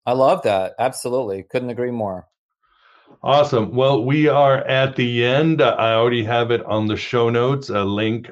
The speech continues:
Speaker 2: to your book. I will have it on the show notes when the audio version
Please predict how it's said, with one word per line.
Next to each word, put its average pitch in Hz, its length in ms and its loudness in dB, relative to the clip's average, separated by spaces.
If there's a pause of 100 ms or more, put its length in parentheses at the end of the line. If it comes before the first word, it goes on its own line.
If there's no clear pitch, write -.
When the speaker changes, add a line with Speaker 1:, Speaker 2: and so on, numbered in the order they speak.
(140)
Speaker 2:
to 123 160 -8
your 104 320 0
book. 131 420 0
I 104 60 0
will 98 180 0
have 104 160 0
it 101 80 -2
on 104 140 -2
the 95 80 -4
show 107 260 -2
notes 104 300 -2
when 101 160 -4
the 98 140 -2
audio 107 320 2
version 104 600 -2